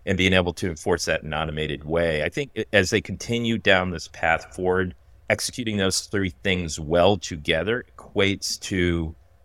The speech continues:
a platform of, that gives choice, a platform that ensures the protection of the data that's, um, entrusted to them, and a platform that acts as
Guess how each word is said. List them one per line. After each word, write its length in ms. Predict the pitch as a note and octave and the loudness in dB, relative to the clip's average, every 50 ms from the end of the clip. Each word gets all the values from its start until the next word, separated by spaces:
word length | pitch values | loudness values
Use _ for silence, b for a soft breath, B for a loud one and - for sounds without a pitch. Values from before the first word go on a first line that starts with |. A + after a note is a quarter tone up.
| - - | -10 -10
a 60 | - | -10
platform 560 | - - - G2 F2+ F2+ - G#2 G2 F#2 F2 | -2 2 4 4 4 4 2 0 -2 -2 -2
of, 180 | E2 D#2+ E2 D#2+ _ _ _ _ | -4 -6 -6 -8 _ _ _ _
that 240 | - F2 - - _ | -4 -4 -4 -4 _
gives 260 | - F#2+ E2+ - - | -6 -6 -4 -4 -4
choice, 540 | - - - G#2+ G2 F#2+ G2 F2+ - - - - - - | -4 -2 0 2 2 2 2 0 -2 -4 -6 -6 -6 -6
a 80 | F2+ | -6
platform 580 | - - - G2 F2 E2+ - - F#2 F2+ F2 E2 | -6 -2 2 2 2 2 2 0 0 0 0 0
that 160 | D#2+ D#2+ D#2+ | -2 -4 -4
ensures 380 | D#2 D2+ - - F2+ E2 - - | -4 -6 -4 -2 -2 -2 -2 -6
the 40 | - | -12
protection 520 | - - - - E2+ - - - E2 E2 | -14 -8 -4 -4 -4 -4 -4 -8 -8 -8
of 160 | D#2+ D2+ C#2+ | -8 -10 -10
the 100 | D#2+ D#2 | -10 -10
data 240 | - - D#2+ E2 E2 | -8 -6 -4 -4 -4
that's, 400 | D#2 D#2+ D2+ - - - - - - - | -4 -6 -6 -4 -2 -2 -2 -2 -2 -4
um, 440 | D2 D2+ D2+ D2 D2 C#2+ C#2 C#2+ - - | -2 0 0 0 0 -2 -4 -8 -10 -10
entrusted 560 | E2+ D2+ - - - G2+ - - - G2 - | -10 -8 -4 -2 -2 0 -2 -2 -6 -10 -14
to 80 | - F#2 | -8 -4
them, 360 | F2+ F2 E2+ E2+ D#2+ D#2+ D#2+ - _ _ _ _ _ _ - | -2 -2 0 -2 -4 -6 -10 -12 _ _ _ _ _ _ -2
and 180 | F2+ F2 E2 E2 | 0 0 2 0
a 60 | D2+ | -2
platform 880 | - - - G2 F#2+ F2+ F2+ - - F#2 F2+ F2 E2+ E2+ E2+ D#2+ D#2+ D#2 E2 | -6 -4 0 2 2 2 0 -4 -6 -4 -2 0 0 0 -2 -2 -4 -6 -4
that 340 | E2 E2+ E2 D#2+ D#2+ - - - | -2 0 0 0 0 -2 0 2
acts 420 | F2 E2 E2 - - - - - - | 4 4 4 4 2 -4 -10 -8 -4
as 480 | - D#2+ D#2 D#2+ D#2 D2 D2 C#2+ - | -2 0 0 0 0 -2 -2 -6 -8